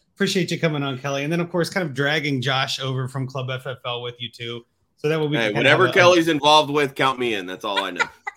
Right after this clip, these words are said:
Speaker 1: Right. And we just heard
Speaker 2: Golf.
Speaker 1: before the
Speaker 2: I don't know crap
Speaker 1: podcast.
Speaker 2: about golf, so.
Speaker 1: Well, before the podcast, you were, you're mentioning that you, you got a new gig. You're working now with Trophy Smack. Congratulations on that. Do you wanna tell the listeners or anybody of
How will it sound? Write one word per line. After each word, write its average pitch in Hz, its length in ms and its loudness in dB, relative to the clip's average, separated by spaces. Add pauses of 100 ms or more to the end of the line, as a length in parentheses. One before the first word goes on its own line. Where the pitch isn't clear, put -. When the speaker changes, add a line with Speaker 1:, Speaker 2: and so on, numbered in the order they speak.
(380)
Speaker 1:
Right. 151 200 -2
And 165 180 0
we 180 140 2
just 214 240 0
heard 196 280 2
Speaker 2:
Golf. 170 120 -2
Speaker 1:
before 180 180 6
the 190 80 0
Speaker 2:
I 143 80 4
don't - 200 2
know 165 40 -12
crap 123 300 -2
Speaker 1:
podcast. 87 180 -6
Speaker 2:
about - 20 -16
golf, 82 280 -16
so. 131 440 -10
Speaker 1:
Well, 165 120 -2
before 180 260 0
the 208 100 2
podcast, 185 540 -2
you 170 60 0
were, 170 80 2
you're 160 140 0
mentioning 165 440 0
that 135 180 -6
you, 147 120 -6
you 156 260 -6
got 160 180 -2
a 160 60 0
new 165 180 0
gig. 165 360 -2
You're 123 120 -4
working 151 360 -2
now 151 180 -4
with 151 100 -2
Trophy 226 380 -4
Smack. 135 440 -4
Congratulations 165 840 -4
on 127 160 -6
that. 165 240 -2
Do 147 60 -10
you 139 40 -6
wanna 156 140 -4
tell 180 180 -4
the 160 100 -6
listeners 156 480 -4
or 135 120 -2
anybody 156 340 -2
of 135 80 -6